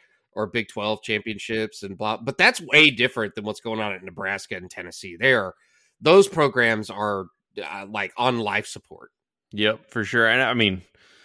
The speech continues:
Speaker 2: I, w-, I was a firm believer in, in, in the Tom Herman hire too, so I, I'm, I, I can't really speak too much more on that. Uh, it's,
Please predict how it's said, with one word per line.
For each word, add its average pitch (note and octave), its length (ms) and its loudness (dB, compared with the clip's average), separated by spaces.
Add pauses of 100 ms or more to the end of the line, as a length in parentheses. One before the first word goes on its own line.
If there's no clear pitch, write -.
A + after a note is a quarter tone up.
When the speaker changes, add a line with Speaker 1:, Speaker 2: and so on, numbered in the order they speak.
(680)
Speaker 2:
I, A#2+ 140 6
w-, C3+ 180 6
I G2 100 4
was B2 140 6
a F#2+ 60 2
firm B2 300 4
believer G2+ 480 4
in, F#2 320 -2
in, G2 360 -2
in G#2 120 0
the F#2+ 80 -2
Tom F#2 280 0
Herman G2 280 0
hire F2 320 0
too, F#2 260 -2
so F2+ 280 -2
I, F#2+ 240 -2
I'm, G2+ 340 -2
I, - 140 2 (140)
I G#2 120 2
can't A2+ 280 0
really G#2+ 200 4
speak G#2 320 -4
too G#2+ 160 -2
much G2 260 0
more F#2+ 280 -2
on F2+ 160 -4
that. F#2 340 -4 (100)
Uh, F2 360 -4
it's, - 400 -6